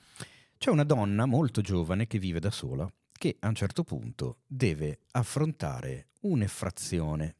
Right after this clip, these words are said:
ovvero qualcuno che le entra in casa.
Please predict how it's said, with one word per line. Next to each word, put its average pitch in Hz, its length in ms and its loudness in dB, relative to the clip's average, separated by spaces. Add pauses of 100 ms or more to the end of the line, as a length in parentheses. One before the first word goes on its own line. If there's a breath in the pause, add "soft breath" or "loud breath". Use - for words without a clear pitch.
(140)
ovvero 101 320 -2
qualcuno 78 540 -2
che 76 300 -8
le 123 280 0
entra 67 480 -6 (520)
in 80 200 -2
casa. - 440 -12